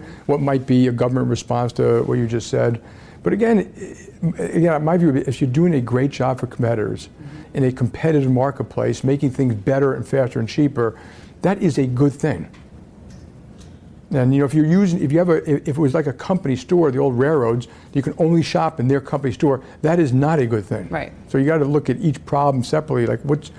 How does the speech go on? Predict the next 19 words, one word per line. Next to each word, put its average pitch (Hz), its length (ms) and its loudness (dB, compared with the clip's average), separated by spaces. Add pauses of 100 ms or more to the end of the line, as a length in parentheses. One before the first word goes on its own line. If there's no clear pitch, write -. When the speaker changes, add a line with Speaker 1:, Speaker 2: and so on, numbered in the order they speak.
(140)
Speaker 1:
what's - 140 0
the - 100 -2
benefit 135 560 0
to 123 400 2 (280)
the 127 140 2
average 127 260 0
American? 120 640 0 (320)
How, - 280 -6
how, 160 220 0
why 147 220 2
do 151 80 2
people 135 320 -2
like 123 300 0
it? 120 200 0 (440)
Um, 113 340 -2 (1600)
Speaker 2:
Let 277 120 0
me 392 80 -2
ask 302 200 -4
you, 214 180 0